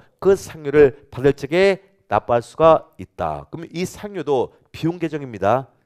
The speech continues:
이 비용인데 이건 입주자 등이 발생시킨 비용이야. 발생시킨 비용이요. 그걸 관리처가 납부만 대행하는 걸 상료를 하는 겁니다. 관리비다, 아니다? 아니다. 이건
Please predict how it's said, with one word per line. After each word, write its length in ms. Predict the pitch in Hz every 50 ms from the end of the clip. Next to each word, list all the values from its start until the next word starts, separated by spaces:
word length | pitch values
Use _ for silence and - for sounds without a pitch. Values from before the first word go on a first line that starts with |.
| _
이 80 | 190 196
비용인데 400 | - - 165 147 131 120 131 131
이건 180 | 123 156 156 - - _ _ _ _ _
입주자 420 | 135 147 - _ _ - 196 185
등이 360 | 185 190 196 208 214 196 - _ _ _
발생시킨 600 | - 135 131 - 160 156 147 - - 147 143 -
비용이야. 400 | - - 104 92 87 85 87 85 - _ _ _ _ _ _ _ _ _ _ _ _ _ _ _ _ _ _ _ _ _ _ _
발생시킨 500 | - 143 135 180 185 180 - - 180 165
비용이요. 420 | - 135 127 113 113 135 151 147 - _
그걸 200 | _ - 147 143
관리처가 540 | - - 151 147 - - 185 196 196 196 - - _ _ _ _ _
납부만 600 | - 113 117 - - 160 170 190 196 190 175 - _ -
대행하는 360 | 123 120 117 117 120 113 117
걸 220 | 131 165 196 185 - _ _
상료를 400 | _ - - - 190 185 180 170 151
하는 100 | 151 180
겁니다. 420 | 185 175 156 120 104 101 110 110 - _ _ _ _ _ _ _ _
관리비다, 380 | - - 160 180 175 190 - 170
아니다? 420 | 147 120 104 - 90 85 - - _ _ _ _ _ _ _ _ _
아니다. 260 | - 104 107 92 87
이건 160 | 107 139 165